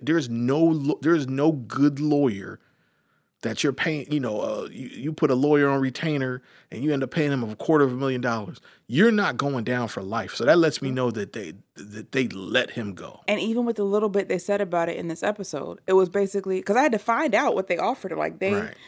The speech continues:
Speaker 2: they really were offering him pretty much, like, ten, fifteen years if
Speaker 1: Oh,
Speaker 2: he snitched.
Speaker 1: got it. Okay, so you did research.
Speaker 2: Yeah.
Speaker 1: Okay, so
Speaker 2: And he
Speaker 1: they
Speaker 2: chose not to.
Speaker 1: Got it.
Speaker 2: But all they said in this episode,
Speaker 1: Mm-hmm.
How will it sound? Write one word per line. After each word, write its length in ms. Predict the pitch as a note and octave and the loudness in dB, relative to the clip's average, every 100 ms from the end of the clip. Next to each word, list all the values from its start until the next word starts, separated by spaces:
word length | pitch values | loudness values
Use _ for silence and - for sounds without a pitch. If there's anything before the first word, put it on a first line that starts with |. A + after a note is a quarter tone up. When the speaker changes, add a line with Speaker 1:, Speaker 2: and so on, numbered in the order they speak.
| _ | _
Speaker 2:
they 120 | A3+ | 2
really 240 | B3 B3+ C4 | 4 2 2
were 420 | A#3 A3+ A3 G#3 _ - | 2 4 2 -4 _ -6
offering 360 | A3 A#3 A#3 | -6 -4 -2
him 400 | A3 G#3 G3 G#3 - _ _ _ _ _ - | -2 -2 -6 -10 -14 _ _ _ _ _ -6
pretty 200 | F4+ E4 | -2 0
much, 220 | D4 B3 | -2 -2
like, 260 | A3 A3 | -4 -4
ten, 200 | - B3+ | -8 -8
fifteen 360 | A#3+ A3+ A3+ F#3 | -6 -6 -4 -4
years 500 | G#3 G#3 C#3 E3+ - - | -2 -2 -2 -6 -8 0
if 60 | |
Speaker 1:
Oh, 40 | C#3+ | 0
Speaker 2:
he 120 | C3+ | 0
snitched. 600 | - C#4+ B3 - - - | -8 -4 -4 -6 -12 -6
Speaker 1:
got 260 | - G#2+ F#2 | -2 -2 -4
it. 120 | - | 0
Okay, 220 | D3 D#3 D3+ | 2 4 4
so 80 | |
you 100 | C3+ | 4
did 120 | E3+ B2 | 4 4
research. 440 | C#3+ B2+ - - | 4 0 -6 0
Speaker 2:
Yeah. 360 | C4+ G3 F2 - | 6 6 6 4
Speaker 1:
Okay, 300 | E3 D3 G#2 | 4 4 2
so 80 | A3 | 2
Speaker 2:
And 80 | A#3 | 4
he 60 | |
Speaker 1:
they 60 | F#3+ | 4
Speaker 2:
chose 280 | A#3 G3 A3 | 4 4 2
not 240 | C#4+ E4+ | 0 0
to. 280 | - A2 - _ | -4 -8 -8 _
Speaker 1:
Got 220 | - G2 - | -12 -12 -12
it. 80 | - _ _ _ _ - | -20 _ _ _ _ -4
Speaker 2:
But 140 | G3 - | 0 4
all 120 | G#3+ | 4
they 120 | C4 | 4
said 200 | B3+ C4 | 2 2
in 80 | B3 | 2
this 140 | C#4 D#4 | 0 0
episode, 520 | D#4 D#4 E4+ E4+ E4+ | -2 -2 -2 -2 -6
Speaker 1:
Mm-hmm. 220 | G#3 F#3+ | -12 -12